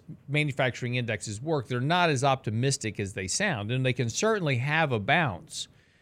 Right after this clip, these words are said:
But that doesn't necessarily mean that the economy is about to get substantially stronger. Um, if you're selling nothing, right? If, if last month, I'm not just, I'm being a little bit facetious here, but,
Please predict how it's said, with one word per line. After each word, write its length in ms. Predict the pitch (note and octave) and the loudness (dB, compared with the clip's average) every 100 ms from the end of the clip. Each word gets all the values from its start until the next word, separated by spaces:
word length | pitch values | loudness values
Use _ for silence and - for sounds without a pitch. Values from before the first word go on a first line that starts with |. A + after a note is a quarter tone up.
| _ _ _ _ _ _ _ _ - | _ _ _ _ _ _ _ _ 0
But 260 | D3+ D#3 D3 | 6 6 6
that 160 | D#3 C#3 | 2 4
doesn't 320 | G3 F3 E3 | 2 2 0
necessarily 480 | D#3+ C#3 D3 C3 C3 | 0 2 2 2 2
mean 340 | E3 E3+ C#3 | 2 2 2
that 120 | B2+ | 0
the 80 | C3 | 0
economy 520 | B2 - D3 C#3+ B2+ | -2 0 -2 0 0
is 120 | A#2+ A#2 | 0 -2
about 340 | A#2 A#2+ A#2+ | 2 0 0
to 60 | A2+ | -2
get 240 | A#2 A2 | -2 -2
substantially 600 | A2 G2 A2+ G#2 - F2 | -4 -4 -4 -4 -6 -8
stronger. 420 | - F#3+ F3+ - - _ _ - | -6 -4 -4 -4 -14 _ _ -4
Um, 320 | B2 B2+ A#2 - | 2 2 2 -2
if 180 | B2+ G#3 | -4 0
you're 100 | C4 | 0
selling 580 | - G3+ F3 C3+ B2 | 4 4 4 2 2
nothing, 520 | B2+ D#3 - G2 D2 G#2 - _ _ _ - | 4 2 2 -6 -8 -14 -18 _ _ _ -4
right? 280 | A2 A#2+ - | 0 0 0
If, 240 | - A#2 - | -2 -2 0
if 220 | C#3 A#2+ | -2 2
last 380 | D3 F#3 F#3 - | 4 4 4 -2
month, 160 | B2+ | -2
I'm 120 | B2+ C#3 | 0 0
not 240 | B2 A#2+ | -2 -2
just, 200 | C3 A#2 A#2+ | -4 -2 -2
I'm 120 | A#2 | 0
being 200 | C3 B2 | 0 2
a 20 | |
little 100 | A#2 A#2 | 0 -2
bit 120 | - | -2
facetious 480 | G#2+ - A2+ G#2 - | -4 -2 -4 -4 -4
here, 180 | G2 | -4
but, 200 | G2+ G#2+ | -4 -6